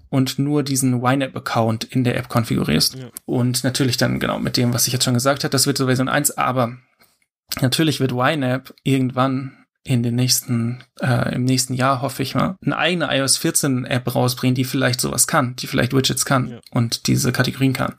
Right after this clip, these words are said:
Speaker 1: Und das ist auch okay, weil das finde ich gut, wenn, wenn die das machen. Und diese App kann aber ja noch viel mehr. Man kann dann natürlich auch diese, YNAB hat solche,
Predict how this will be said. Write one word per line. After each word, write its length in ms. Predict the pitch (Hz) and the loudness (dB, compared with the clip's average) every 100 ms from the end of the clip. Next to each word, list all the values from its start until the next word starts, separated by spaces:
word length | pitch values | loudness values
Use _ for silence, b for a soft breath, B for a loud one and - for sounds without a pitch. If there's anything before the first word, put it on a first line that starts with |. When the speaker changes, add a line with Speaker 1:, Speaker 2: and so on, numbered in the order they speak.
| _ - | _ -2
Speaker 1:
Und 100 | 139 | 0
das 120 | 127 | 2
ist 80 | - | 2
auch 180 | 190 190 | 2 0
okay, 360 | - 127 143 185 _ | 0 -2 -2 -6 _
weil 320 | 135 120 131 - | 0 0 0 -2
das 140 | 131 | -2
finde 120 | 143 | -2
ich 60 | 127 | 0
gut, 260 | 185 190 - | 0 0 0
wenn, 260 | 127 - | 0 0
wenn 140 | 135 139 | 0 0
die 60 | |
das 160 | 139 - | 0 0
machen. 240 | 123 147 - B B B B - | 2 0 -2 B B B B 0
Und 240 | 135 131 | 0 2
diese 160 | 135 127 | 2 2
App 120 | - | 0
kann 160 | - 147 | 0 0
aber 120 | 131 | 2
ja 100 | 127 | 0
noch 140 | 131 | 0
viel 160 | 127 135 | -2 -2
mehr. 240 | 127 135 117 | 0 0 0
Man 160 | 131 | -4
kann 120 | - 135 | -2 0
dann 140 | 123 | 0
natürlich 340 | 120 139 127 | 0 0 0
auch 80 | 131 | -2
diese, 400 | - 127 127 - B B B | 0 0 2 -2 B B B
YNAB 300 | 139 135 139 | -2 0 2
hat 160 | 143 - | -2 -2
solche, 640 | 139 127 135 127 117 - | -2 0 2 2 2 0